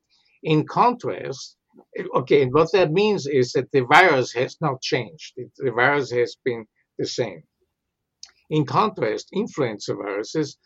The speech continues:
influenza, uh, is known, or they are known to constantly change. And, uh, this is very unusual and, and has to do with the, uh, structure of the virus,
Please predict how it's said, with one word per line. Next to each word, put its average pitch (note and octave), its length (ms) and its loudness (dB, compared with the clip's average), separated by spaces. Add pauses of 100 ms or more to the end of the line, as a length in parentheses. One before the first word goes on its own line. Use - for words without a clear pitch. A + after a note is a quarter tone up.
(360)
influenza, D#3 500 -2 (100)
uh, F3+ 180 0
is D#3+ 420 -2 (220)
known, E3+ 680 2 (100)
or A#2+ 160 -4
they C3 140 2
are C#3 120 2
known E3 420 2 (300)
to D#3+ 120 -2
constantly E3 680 -4
change. - 680 -6 (460)
And, D#3 400 0
uh, D3+ 160 0
this F3 260 -2
is - 240 0
very D3+ 220 6
unusual F#3+ 840 0 (400)
and, D3 240 -8 (100)
and D3 260 -4
has D3 300 0
to D#3 100 -10
do D#3+ 320 2
with C#3+ 260 0 (120)
the, B2+ 360 4 (360)
uh, C#3 200 -2 (680)
structure - 680 4
of B2+ 200 2
the B2+ 100 -2
virus, C#3 640 0